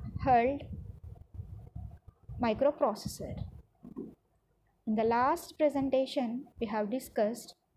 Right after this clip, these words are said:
what are the differences between microcontroller and the microprocessor. Here,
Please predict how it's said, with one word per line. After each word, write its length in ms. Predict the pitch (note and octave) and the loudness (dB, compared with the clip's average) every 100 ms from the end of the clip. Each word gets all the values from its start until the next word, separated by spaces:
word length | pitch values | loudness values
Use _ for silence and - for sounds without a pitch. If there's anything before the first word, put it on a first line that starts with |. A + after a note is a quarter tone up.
| _ _ _ _ - - | _ _ _ _ -16 0
what 220 | B3 C4 | 0 4
are 160 | E4 E4 | 4 4
the 100 | D#4+ | 4
differences 720 | A3 G#3+ C4 D4+ D#4 D#4 - | 2 2 2 2 2 0 2
between 520 | A3+ A3 B3 G#3+ G#3+ D4 - _ _ _ - | 0 0 0 0 -2 -6 -16 _ _ _ -2
microcontroller 1000 | G#3+ G3+ A#3+ B3 B3+ A#3+ B3+ C4+ C#4+ F#4 - - - | 0 2 2 4 4 4 4 4 4 2 -2 -12 -4
and 400 | A#3+ B3 G#3 C4 D4+ - _ | 2 2 2 -2 -4 -8 _
the 100 | - | 0
microprocessor. 1500 | G#3+ G3+ G3 - B3+ A4+ - - _ - A#3+ G#3 A3 - G3+ - - - _ _ - - - - _ _ _ _ - - - _ | 0 2 0 0 2 2 -2 -20 _ 0 2 2 -4 -6 -6 -8 -14 -20 _ _ -14 -14 -14 -18 _ _ _ _ -20 -18 -18 _
Here, 420 | - F4 C#4+ C4+ | 4 6 6 4